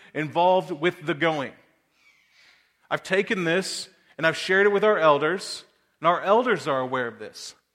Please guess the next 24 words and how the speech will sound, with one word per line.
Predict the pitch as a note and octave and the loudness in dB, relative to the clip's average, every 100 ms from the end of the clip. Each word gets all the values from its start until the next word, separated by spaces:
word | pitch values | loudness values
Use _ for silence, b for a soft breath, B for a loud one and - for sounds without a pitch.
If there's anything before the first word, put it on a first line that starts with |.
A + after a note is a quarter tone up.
| _ _ _ _ _ | _ _ _ _ _
So | - | -6
we | F3 F3 | -4 -4
sat | - G3+ G#3 E3+ | 2 4 4 2
down | F3 G3 | 2 2
and | F#3+ | 2
we, | F3 D#3+ | -2 -2
we | D#3 E3 | -2 -2
asked | D#3+ E3+ - | 0 0 -2
the | C#3+ | -4
hard | D#3+ F3+ - | 0 0 0
questions. | A3 G#3+ - C3 G#2+ - - - _ _ _ _ _ _ _ _ - | 0 0 -2 -14 -16 -16 -18 -20 _ _ _ _ _ _ _ _ -10
Are | C#3 | -6
we | D3+ | -2
ready | C#3+ F3 F#3+ | 2 2 2
and | E3+ | -2
willing | E3 F3 F3 D3 | 0 0 0 -6
to | |
send | - F3+ E3+ | -6 -6 -6
people | - F3+ E3+ | -8 -4 2
out, | C#3 C3 C#3+ - B B B | 4 4 2 -4 B B B
knowing | C#3+ D#3+ F#3+ F#3 | -2 0 0 0
that | E3+ | -2
their | E3 D3 | -2 2
lives, | D3 C#3+ C#3+ D#3 D#3+ - | 4 4 4 0 -6 -18